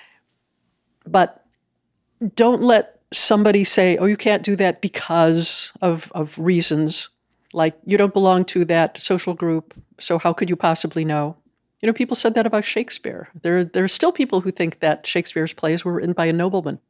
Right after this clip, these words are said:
Why? They, Shakespeare did the same thing that we're doing today. We talk to scientists. I'm not a scientist. We talk to aristocrats. We talk to grocers. We talk to bankers. I'm none of those.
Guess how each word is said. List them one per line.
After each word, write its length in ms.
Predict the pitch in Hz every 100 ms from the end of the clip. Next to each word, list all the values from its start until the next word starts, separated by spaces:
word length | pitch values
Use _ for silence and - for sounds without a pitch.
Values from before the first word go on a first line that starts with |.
| -
Why? 420 | 254 247 139 - _ _ _ _ _
They, 300 | 208 214 - _ -
Shakespeare 420 | - 285 285 - 262
did 140 | 233
the 80 | 196
same 240 | - 202
thing 140 | 202 196
that 120 | 175
we're 120 | 185
doing 240 | 180 175 170
today. 440 | 185 208 147 - _ _ - - -
We 120 | 269
talk 360 | - 269 277 -
to 240 | 202 202
scientists. 800 | - 151 160 - 208 - - - _ -
I'm 140 | 175
not 140 | 165
a 20 | 190
scientist. 720 | - 147 151 175 254 - - _ - - -
We 100 | 226
talk 300 | 214 240 -
to 360 | 208 196 180 - - - - _ _ - -
aristocrats. 920 | 220 - 214 - 180 202 - - -
We 60 | 208
talk 280 | - 165
to 80 | -
grocers. 720 | 160 170 175 185 214 - - _ -
We 80 | -
talk 220 | 165 -
to 80 | 170
bankers. 560 | 151 160 190 262 - _ _ _ _ _ -
I'm 140 | 180
none 140 | 175 185
of 80 | 175
those. 340 | 143 147